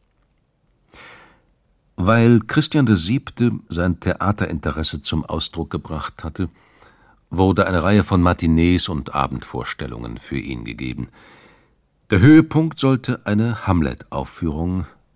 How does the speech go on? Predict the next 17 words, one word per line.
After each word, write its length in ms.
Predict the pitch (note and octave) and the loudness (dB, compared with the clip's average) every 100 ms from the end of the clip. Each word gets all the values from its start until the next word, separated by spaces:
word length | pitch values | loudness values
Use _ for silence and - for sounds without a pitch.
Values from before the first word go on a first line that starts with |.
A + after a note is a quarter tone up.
| _ | _
mit 320 | F#2 F#2 - | -6 -6 -6
Garrick 480 | - C2+ C2+ C2+ - | -2 -2 -2 -10 -14
in 140 | - D#2 | -8 -8
der 160 | E2 | -6
Hauptrolle 500 | D2 C2 - A1+ - | -10 -12 -12 -12 -12
sein. 380 | A#1+ B1 B1 C2 B1 _ _ _ _ _ _ _ _ | -12 -14 -16 -20 -20 _ _ _ _ _ _ _ _
Struensee 800 | - - F#2 F2+ D#2+ F2+ G2+ G#2 - _ _ _ _ | -8 2 4 4 2 -2 -2 -6 -12 _ _ _ _
erhielt 480 | - C#2+ F2+ - - | -6 -2 0 -2 -4
die 80 | E2+ | -2
Mitteilung 520 | D#2+ E2 F2 F2 G2 | 0 0 -2 0 -2
von 220 | F2 E2 | -2 -4
der 80 | C#2+ | -4
geplanten 560 | C#2+ D2 D2 C#2 - C#2 | -6 -8 -6 -6 -8 -14
Vorstellung 640 | - D2 - D#2 D#2 D#2+ | -8 -8 -8 -8 -6 -6
drei 200 | C#2+ C#2 | -2 -4
Tage 360 | C2+ C#2 A#1 - | -2 -8 -10 -12
vorher 560 | - - B1+ C2+ F#2+ | -16 -14 -14 -12 -12